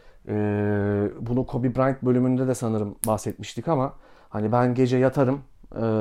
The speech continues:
kuzenim bir şeyler izliyor sabaha kadar. Abi ne? İşte o Chicago Bulls'tu izlediği şey.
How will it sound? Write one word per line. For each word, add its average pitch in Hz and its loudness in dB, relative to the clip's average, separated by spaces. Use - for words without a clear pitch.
kuzenim 127 2
bir 127 0
şeyler 135 -2
izliyor 110 -2
sabaha 101 -4
kadar. 101 -6
Abi 117 2
ne? 165 -2
İşte 147 -8
o 151 -2
Chicago 147 4
Bulls'tu 135 -2
izlediği 98 -4
şey. 92 -10